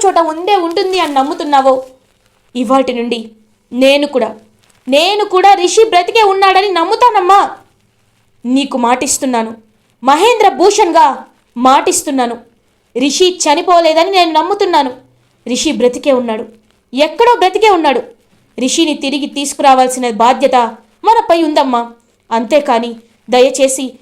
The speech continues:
ఇల్లు వదిలి వెళ్ళిపోతాననద్దమ్మా, అనద్దు" అని అంటారు మహేంద్ర. "మావయ్య, మీరు నిజంగా నమ్ముతున్నారా?"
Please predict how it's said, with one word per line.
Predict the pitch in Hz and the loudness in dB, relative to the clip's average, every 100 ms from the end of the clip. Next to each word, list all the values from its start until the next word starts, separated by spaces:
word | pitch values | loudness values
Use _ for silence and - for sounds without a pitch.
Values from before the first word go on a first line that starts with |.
| _ - | _ -2
ఇల్లు | 381 508 480 | 0 2 2
వదిలి | 311 311 285 | 2 0 0
వెళ్ళిపోతాననద్దమ్మా, | 262 269 - 311 294 247 269 226 247 233 - _ | 0 0 -2 -2 -2 -2 -4 -4 -4 -6 -8 _
అనద్దు" | 330 370 302 320 - _ _ | 0 0 0 -8 -12 _ _
అని | 294 392 | -2 0
అంటారు | 339 247 220 262 | 0 0 0 0
మహేంద్ర. | 247 247 277 277 277 254 190 - _ _ - _ - - | -2 -2 -2 2 4 4 2 -4 _ _ -20 _ -20 -6
"మావయ్య, | 262 247 269 277 - _ _ _ | -4 -2 -2 -4 -8 _ _ _
మీరు | 320 370 | 0 2
నిజంగా | 277 240 339 370 | 0 0 0 2
నమ్ముతున్నారా?" | 294 262 - 269 240 | 0 -2 -2 -2 -4